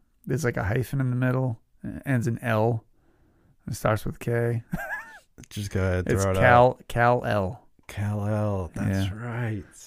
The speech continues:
Speaker 1: And his name is Jor-El. His father's name is Jor-El.
Speaker 2: Wow.
Speaker 1: That's the shit. Now we know.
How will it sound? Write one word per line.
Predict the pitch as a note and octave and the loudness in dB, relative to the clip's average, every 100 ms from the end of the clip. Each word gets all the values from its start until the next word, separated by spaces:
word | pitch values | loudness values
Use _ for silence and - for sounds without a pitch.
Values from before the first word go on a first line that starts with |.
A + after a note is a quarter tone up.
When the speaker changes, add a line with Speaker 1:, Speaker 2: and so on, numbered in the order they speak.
| - - | -12 -2
Speaker 1:
And | A#2 | 0
his | G#2 | 2
name | A#2+ A#2+ A#2 | 6 6 6
is | G#2 | 2
Jor-El. | G#2+ A#2 B2+ B2+ B2 F#2+ F2+ F2+ A#2+ - | 0 6 10 12 10 4 0 -8 -10 -4
His | A#2+ G2+ | -2 4
father's | C#3+ C#3 A#2+ | 6 8 6
name | A2+ G#2 | 0 -2
is | G2 | 0
Jor-El. | A2+ G#2 G2 F#2 F2+ D3 - - - - | 2 2 2 0 -4 -10 -16 -20 -20 -12
Speaker 2:
Wow. | F#2 F2+ G2 G2 F2+ - - _ _ _ _ _ _ _ - - - - - - _ _ _ _ - | -6 -4 -2 -2 -2 -8 -20 _ _ _ _ _ _ _ -20 -20 -20 -20 -14 -14 _ _ _ _ -12
Speaker 1:
That's | A#2+ - - | -12 -12 -18
the | E3+ | -12
shit. | - - G2 F2 _ - _ _ _ _ - | -8 -2 -2 -4 _ -20 _ _ _ _ -4
Now | A#2+ A2 | 0 2
we | B2 | 4
know. | C#3+ B2 | 4 2